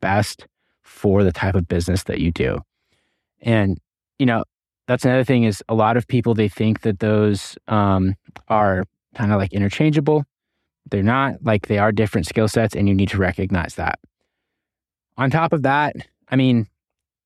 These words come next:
don't be afraid to give people chances. Sometimes people will surprise you. I think the biggest thing when it comes to acquisition managers is a lot of it, a lot of their success is going to be determined by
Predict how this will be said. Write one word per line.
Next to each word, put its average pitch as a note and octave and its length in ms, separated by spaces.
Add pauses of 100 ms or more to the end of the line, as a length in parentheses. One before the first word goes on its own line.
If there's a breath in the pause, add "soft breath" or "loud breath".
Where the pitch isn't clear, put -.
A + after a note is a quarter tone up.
(120)
don't B2 280
be C3+ 140
afraid A#2+ 640
to A2+ 260
give A#2 200
people B2 280
chances. A#2+ 560
Sometimes B2+ 420
people B2 220
will A#2+ 100
surprise A2+ 540
you. B2 240 (440)
I - 120
think C3+ 180
the C3 60
biggest A2 400
thing A#2 140
when A2+ 120
it E2+ 140
comes A2 400
to A2+ 360
acquisition G#2 540
managers G#2 640
is G#2+ 320 (380)
a G2+ 80
lot G#2 240
of A2+ 120
it, A#2 220 (180)
a G#2+ 100
lot A2 140
of B2 60
their A#2+ 120
success G#2+ 540
is G#2+ 80
going A2 200
to G2+ 80
be G#2+ 140
determined G#2+ 640
by G2+ 340